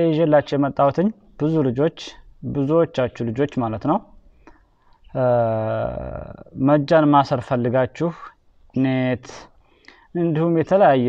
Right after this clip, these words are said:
ብዙ መጃን መመጀን ትፈልጋላችሁ። በሰዋ ወይም በዘይን፣ እ፣ በማንኛውም ሸሪሃ መጃን መመጀን ፈልጋችሁ፣ ነገር ግን ብዙ ልጆች ትጠይቃላችሁ ማለት ነው። ብዙ ልጆች፣ እ፣ ሰው ትጠይቃላችሁ። ነገር ግን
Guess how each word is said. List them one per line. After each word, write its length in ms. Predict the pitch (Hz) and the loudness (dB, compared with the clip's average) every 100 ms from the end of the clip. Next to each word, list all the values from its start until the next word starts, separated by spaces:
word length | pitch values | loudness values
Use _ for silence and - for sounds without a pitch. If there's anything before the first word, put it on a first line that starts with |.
| 117 | 0
ብዙ 180 | 131 147 | 0 2
መጃን 340 | 143 113 127 123 | 2 0 0 0
መመጀን 380 | 123 117 120 | 0 -2 -4
ትፈልጋላችሁ። 680 | 113 123 120 117 113 113 - | -6 -6 -2 -2 -2 -4 -4
በሰዋ 360 | 117 123 - 117 113 117 | -6 -4 -2 0 2 0
ወይም 260 | 117 117 113 | -2 -2 -4
በዘይን፣ 440 | 117 107 120 117 - _ - - - - _ - | -4 -4 -2 -4 -8 _ -20 -20 -20 -20 _ -6
እ፣ 140 | 120 | -4
በማንኛውም 680 | 113 135 156 147 139 131 127 | -2 2 2 2 2 2 0
ሸሪሃ 280 | 143 127 135 202 - - _ - - - - | -2 0 2 2 0 -16 _ -20 -20 -20 -6
መጃን 340 | 139 143 131 139 | 0 0 2 2
መመጀን 400 | 139 143 123 127 | 4 2 2 -2
ፈልጋችሁ፣ 580 | 139 131 131 151 151 190 | -2 0 4 4 4 0
ነገር 320 | 135 139 139 131 | 0 2 2 0
ግን 200 | 151 226 - - - - _ - - | 0 0 -2 -14 -20 -20 _ -16 -2
ብዙ 160 | 190 202 | 0 2
ልጆች 260 | 180 143 139 | 0 2 -2
ትጠይቃላችሁ 640 | 139 123 123 120 117 - | -2 -2 0 0 -2 -2
ማለት 240 | 127 110 104 | -2 -2 -6
ነው። 100 | 110 | -6
ብዙ 200 | 110 143 139 | -2 0 0
ልጆች፣ 340 | 117 117 - - - _ _ _ _ _ _ _ _ | -2 -4 -8 -18 -20 _ _ _ _ _ _ _ _
እ፣ 60 | 127 123 117 113 | -2 0 0 0
ሰው 180 | 139 | -2
ትጠይቃላችሁ። 800 | 135 - 131 123 117 113 107 - - - - - | -2 -2 -2 0 0 0 -4 -8 -20 -20 -12 -2
ነገር 280 | 156 160 165 | 2 2 2
ግን 160 | 170 | 0